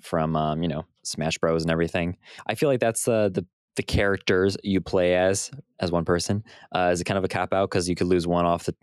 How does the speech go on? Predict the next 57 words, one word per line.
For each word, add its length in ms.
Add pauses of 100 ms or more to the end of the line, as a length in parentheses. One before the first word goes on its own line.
(200)
the 80
table, 420
but 180
still 200
play 180
as 80
the 60
other 100
one, 220
but 80
you 60
don't 140
lose 140
a 40
life 280
yet. 220 (240)
So 160
I 40
kinda 160
feel 140
like 60
that'd 200
be 140
<laughs> 0
kinda 160
Billy 260
and 120
Tommy's 460 (180)
if 100
they 140
were 100
in, 100
like, 200
a 240 (160)
Smash 340
Bros 240
setting. 320 (560)
I 80
just 240
think 160
of 80
it, 260
like, 140
"Oh, 60
you 140
lose 140
one, 220
but 80
you 100
still 160
get 120
the 60
other." 220 (180)
Plus, 160
you 20
got 160
powers. 480